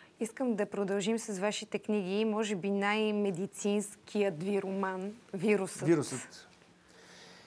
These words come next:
Speaker 1: Става
Speaker 2: Ами,
Speaker 1: въпрос за масово унищожение.
Speaker 2: става въпрос
Speaker 1: Пак нещо
Speaker 2: за,
Speaker 1: мрачно.
Speaker 2: става въпрос за една провокация, която е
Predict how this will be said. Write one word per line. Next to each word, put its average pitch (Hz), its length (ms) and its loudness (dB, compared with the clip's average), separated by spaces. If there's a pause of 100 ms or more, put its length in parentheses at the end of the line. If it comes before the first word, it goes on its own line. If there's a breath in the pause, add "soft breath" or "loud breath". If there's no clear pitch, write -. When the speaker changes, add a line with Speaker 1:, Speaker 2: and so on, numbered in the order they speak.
(340 loud breath)
Speaker 1:
Става 233 200 6
Speaker 2:
Ами, 185 80 6
Speaker 1:
въпрос 277 200 8
за 254 80 6
масово 208 400 4
унищожение. 185 560 -6
Speaker 2:
става 359 440 4
въпрос 214 360 6
Speaker 1:
Пак 269 160 4
нещо 202 260 10
Speaker 2:
за, 190 140 12
Speaker 1:
мрачно. 220 500 8
Speaker 2:
става 208 360 6
въпрос 190 300 4
за 160 680 8
една 165 160 6
провокация, 160 880 2
която 165 380 4
е 143 440 6